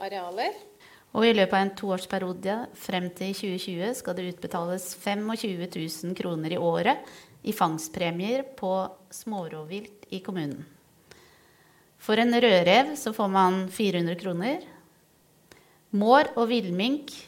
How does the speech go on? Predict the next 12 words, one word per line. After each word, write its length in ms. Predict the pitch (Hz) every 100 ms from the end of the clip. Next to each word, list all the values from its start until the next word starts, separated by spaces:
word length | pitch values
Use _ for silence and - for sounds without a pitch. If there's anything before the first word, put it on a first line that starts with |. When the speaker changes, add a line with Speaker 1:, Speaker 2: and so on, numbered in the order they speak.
| - -
Speaker 2:
får 160 | - 196
man 120 | 190
litt 200 | 180 -
mindre, 320 | 165 160 262 359 -
to 240 | 226 240
hundre. 320 | 226 165 - - - - _ _ _ - - - - _ _ _ _ _ _
Kråke 460 | 285 277 226 247 -
og 100 | 233
ravn 440 | 226 233 247 247 247 -
ligger 240 | 214 208 202
på 80 |
bånn, 300 | 202 233 247